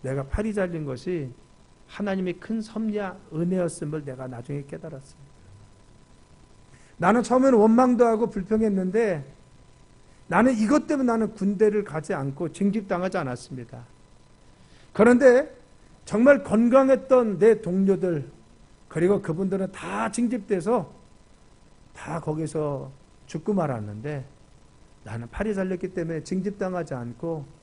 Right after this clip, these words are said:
이곳에 남아있을 수가 있었습니다. 그래서 나는 유럽 신학을 재건할 수 있도록 하나님 나에게 기회를 허락하여 주었습니다."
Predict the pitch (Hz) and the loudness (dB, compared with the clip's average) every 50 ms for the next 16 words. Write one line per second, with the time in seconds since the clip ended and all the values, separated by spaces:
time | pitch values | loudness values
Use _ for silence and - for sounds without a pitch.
0 | _ _ - 139 147 160 151 - 131 120 120 135 143 151 143 139 135 135 - 143 | _ _ -10 -8 -6 -6 -6 -8 -10 -10 -8 -8 -8 -6 -6 -8 -8 -10 -12 -14
1 | - - 180 135 135 135 - 139 - - - - 123 117 - 139 135 135 - _ | -14 -12 -12 -10 -10 -10 -12 -16 -20 -18 -20 -20 -20 -20 -20 -20 -20 -20 -20 _
2 | - _ - _ - - - _ - _ - - - 123 123 120 127 117 123 151 | -20 _ -20 _ -20 -20 -20 _ -20 _ -20 -14 -10 -10 -10 -8 -8 -6 -4 -4
3 | 170 160 151 139 135 156 180 202 208 196 196 202 - 214 190 180 180 185 175 170 | -4 -6 -6 -8 -6 -4 0 2 0 0 0 -4 -8 -6 -6 -6 -6 -8 -12 -14
4 | - - - 165 156 156 196 190 190 185 175 - - 156 139 139 - 175 185 185 | -16 -14 -10 -10 -4 -2 -2 -2 -2 -4 -6 -10 -12 -12 -12 -12 -12 -10 -10 -10
5 | 175 185 - - - _ - - - _ - _ - - - - 190 196 185 180 | -10 -12 -18 -20 -20 _ -20 -20 -20 _ -20 _ -20 -20 -10 -6 -4 -4 -4 -4
6 | 170 143 127 123 127 135 123 - - - 143 143 147 143 - 170 165 160 - _ | -6 -8 -8 -8 -8 -10 -12 -14 -14 -10 -8 -6 -6 -6 -6 -8 -10 -10 -14 _
7 | - _ - - - 165 151 156 - 139 143 156 160 156 - - - - - - | -20 _ -18 -8 -6 -6 -6 -6 -6 -4 -4 -4 -4 -6 -10 -20 -20 -20 -16 -10
8 | - 104 92 - - - 110 - - - | -10 -6 -6 -8 -8 -10 -16 -18 -18 -20